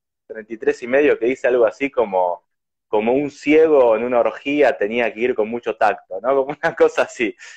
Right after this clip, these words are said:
Entonces, hay que ir con mucho tacto, hay que ir con mucho cuidado. ¿Qué le decís a esa persona? Según el problema que tiene. Me parece que por ahí decís, "Y a este, si no sabe nada de filosofía, le,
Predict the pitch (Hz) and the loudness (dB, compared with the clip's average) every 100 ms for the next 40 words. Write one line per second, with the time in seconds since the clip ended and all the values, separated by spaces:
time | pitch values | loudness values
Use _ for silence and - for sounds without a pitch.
0 | - - 127 131 _ 185 220 190 220 208 | -20 -12 -6 -6 _ 0 0 0 -6 0
1 | 147 156 202 - 143 202 185 180 165 165 | 0 0 -2 -2 -4 2 4 4 0 -4
2 | 147 151 151 131 139 165 - 113 117 139 | -4 -4 -4 -6 -6 -12 -8 -6 0 2
3 | 160 156 156 160 - _ _ _ _ _ | 4 4 4 0 -4 _ _ _ _ _
4 | _ _ _ - 196 202 160 180 185 180 | _ _ _ 2 6 6 4 0 -2 2
5 | 185 208 226 240 180 - 143 165 123 117 | 2 2 2 2 0 0 2 2 2 2
6 | 110 95 104 233 175 113 98 110 120 151 | 2 0 2 4 4 2 -2 0 2 2
7 | 185 156 170 170 _ - 117 139 139 113 | 2 2 2 2 _ -2 2 2 2 -10
8 | - - 156 120 151 175 - 165 120 120 | -6 -4 2 4 4 2 -4 -10 -6 -6
9 | 127 135 139 139 127 135 139 147 - 156 | 0 0 2 0 -2 -4 -6 -6 -6 0
10 | 156 160 - _ _ _ _ _ _ _ | 0 0 -6 _ _ _ _ _ _ _
11 | _ - 117 113 110 | _ -6 0 0 0